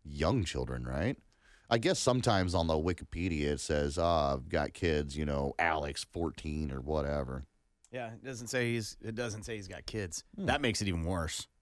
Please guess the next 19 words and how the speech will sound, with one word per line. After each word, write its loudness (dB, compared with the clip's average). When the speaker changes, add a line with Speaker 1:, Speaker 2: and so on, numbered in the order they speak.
Speaker 1:
Maybe 2
it 4
is 2
somebody -2
else's. -4
And 2
even 2
then, 2
um, 2
who 0
allowed 6
it 2
to -2
happen -2
if -6
it's -4
somebody 2
else's -2
kid? -6